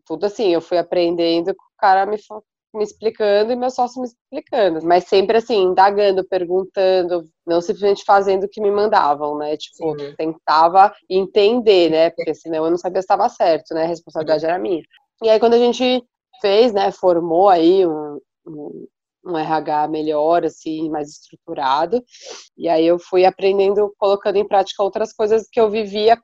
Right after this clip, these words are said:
Speaker 1: não como R H, mas como funcionária, né? Bom de trabalhar em empresa grande é isso, né? Que você tem
Speaker 2: É.
Speaker 1: uma, uma base que você vive ali, né? De outras, outras coisas de R H que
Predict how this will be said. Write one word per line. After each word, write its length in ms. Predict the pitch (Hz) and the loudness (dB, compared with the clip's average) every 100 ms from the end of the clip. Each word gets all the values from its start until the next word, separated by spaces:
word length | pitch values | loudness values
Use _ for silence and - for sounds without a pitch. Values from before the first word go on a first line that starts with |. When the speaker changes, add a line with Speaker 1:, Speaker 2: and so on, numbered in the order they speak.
| - | -4
Speaker 1:
não 140 | 196 | -4
como 200 | 185 196 | -4 -4
R 100 | 196 | -2
H, 300 | 196 190 196 | 2 4 4
mas 220 | 226 226 - | 4 -4 -6
como 200 | 214 220 | -6 -6
funcionária, 720 | - 214 226 233 208 180 170 | -8 -10 -6 -2 2 2 2
né? 220 | 170 170 185 | -2 -6 -4
Bom 140 | 185 175 | 0 0
de 120 | 175 | 0
trabalhar 340 | 190 180 180 | 0 2 2
em 40 | 180 | 0
empresa 260 | 175 175 175 | -2 -2 -2
grande 280 | 170 175 | -2 -2
é 100 | 196 | 0
isso, 220 | 180 165 170 | 0 -2 -8
né? 120 | 156 | -10
Que 120 | - - | -12 -20
você 220 | - 160 - | -16 -16 -8
tem 220 | 180 156 | -2 0
Speaker 2:
É. 20 | 170 | 2
Speaker 1:
uma, 320 | 185 180 165 | 0 0 -2
uma 220 | 160 160 | -2 -2
base 320 | 160 160 165 | 2 4 4
que 120 | 170 165 | -2 -10
você 320 | 170 180 175 | -6 -4 -4
vive 340 | 160 160 160 | -4 -6 0
ali, 320 | 160 160 165 165 | 0 0 -4 -4
né? 160 | 151 | -6
De 140 | 147 156 | -6 -6
outras, 400 | 156 - 151 _ _ _ - - - _ | -8 -10 -12 _ _ _ -20 -20 -20 _
outras 400 | 165 160 170 165 | -4 -2 -2 -4
coisas 420 | - 170 160 165 | -2 -2 0 -2
de 80 | 156 | -2
R 200 | 160 160 | 0 0
H 320 | 160 165 165 | -2 0 0
que 340 | 175 196 190 | 0 -2 -2